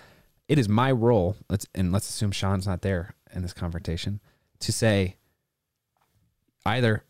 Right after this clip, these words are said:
you know, "This is between Sean and I to figure out," or, "I love that about Sean and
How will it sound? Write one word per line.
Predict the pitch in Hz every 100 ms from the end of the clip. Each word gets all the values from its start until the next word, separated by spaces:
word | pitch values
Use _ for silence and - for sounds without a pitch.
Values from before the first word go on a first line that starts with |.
| -
you | 110
know, | 104
"This | 101 107
is | 113
between | 104 107 - 107
Sean | 104 95
and | 101
I | 104
to |
figure | - 101 98
out," | 117 - -
or, | 98 98 95 _ _ _ _ _ _ -
"I | 104
love | 104 104
that | 107
about | 117 110
Sean | - 117 123 -
and | 90 87